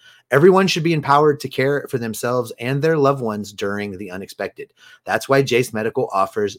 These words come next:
the Jace Case. The Jace Case provides five life-saving antibiotics for emergency use and gives you the peace of mind so that you are not just, uh, hoping that you have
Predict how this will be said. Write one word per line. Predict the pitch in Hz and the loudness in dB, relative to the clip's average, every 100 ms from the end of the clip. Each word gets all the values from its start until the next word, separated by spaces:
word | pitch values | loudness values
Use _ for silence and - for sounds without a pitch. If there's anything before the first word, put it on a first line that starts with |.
| _ | _
the | 104 | -4
Jace | 95 98 - | -2 -2 -4
Case. | - - - - _ _ _ _ | -8 -10 -12 -18 _ _ _ _
The | - | 0
Jace | 139 175 | 2 2
Case | - 160 | 2 0
provides | - 131 113 104 - | 0 0 2 0 -4
five | - 113 113 123 120 | 0 4 4 2 -4
life-saving | 110 98 131 - 127 139 110 | -4 -2 0 0 -2 -2 -4
antibiotics | 123 147 131 92 95 - - - _ | 0 2 2 0 -4 -10 -16 -18 _
for | 104 | -4
emergency | 87 87 95 131 131 | -4 -4 -6 -6 -8
use | 143 104 90 - | -6 -8 -10 -12
and | 110 104 | -12 -4
gives | 139 139 | -2 -2
you | 185 | -2
the | 220 185 | -2 -2
peace | 220 202 | -2 0
of | 190 | -2
mind | 185 190 110 82 - - | 0 -2 -2 -8 -14 -20
so | - 123 | -8 -6
that | 113 | -2
you | 135 | -2
are | 120 | 0
not | 139 143 127 | -2 -4 0
just, | 147 139 - _ | 0 0 -4 _
uh, | 110 101 95 - | -8 -6 -8 -12
hoping | - 165 160 165 156 143 - | 0 0 4 2 2 -4 -8
that | - 107 | -10 -4
you | 131 | 2
have | 139 | 2